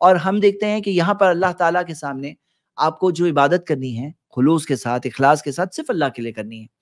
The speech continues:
अल्लाह ताला के लिए करनी है। तो ये बात को समझना बहुत ज़रूरी है। तो जो ताज़िए और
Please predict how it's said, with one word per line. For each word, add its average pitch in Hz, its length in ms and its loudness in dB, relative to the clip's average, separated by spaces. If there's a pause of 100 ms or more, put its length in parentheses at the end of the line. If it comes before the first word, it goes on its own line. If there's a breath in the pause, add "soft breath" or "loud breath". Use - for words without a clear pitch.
(680 soft breath)
अल्लाह 190 240 6
ताला 180 260 6
के 139 120 -2
लिए 120 100 0
करनी 113 240 -6
है। 117 60 -4
तो 160 120 2
ये 175 180 8
बात 175 260 6
को 208 80 0
समझना 170 360 0
बहुत 139 200 4
ज़रूरी 113 340 -4
है। 107 80 -16 (320)
तो 175 40 2
जो 185 160 2
ताज़िए 175 560 4
और 147 160 4